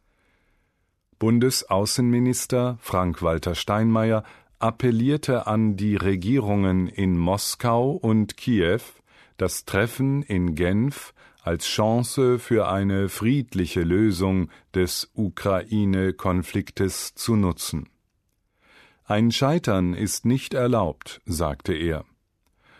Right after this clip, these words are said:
Es drohten erneut Tote und Verletzte, wenn kein Ausstieg aus der Spirale der Gewalt gefunden werde.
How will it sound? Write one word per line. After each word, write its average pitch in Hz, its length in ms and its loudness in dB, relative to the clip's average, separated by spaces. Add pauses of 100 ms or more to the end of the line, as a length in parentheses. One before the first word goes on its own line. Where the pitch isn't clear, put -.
(160)
Es - 240 -4
drohten 123 600 2
erneut 98 720 0
Tote 120 560 2
und 104 320 0
Verletzte, 110 880 0 (300)
wenn 101 420 2
kein 113 460 0
Ausstieg 110 960 -2
aus 98 340 -2
der 92 240 2
Spirale 98 880 0
der 90 320 0
Gewalt 87 640 -2
gefunden 80 680 -2
werde. 80 400 -4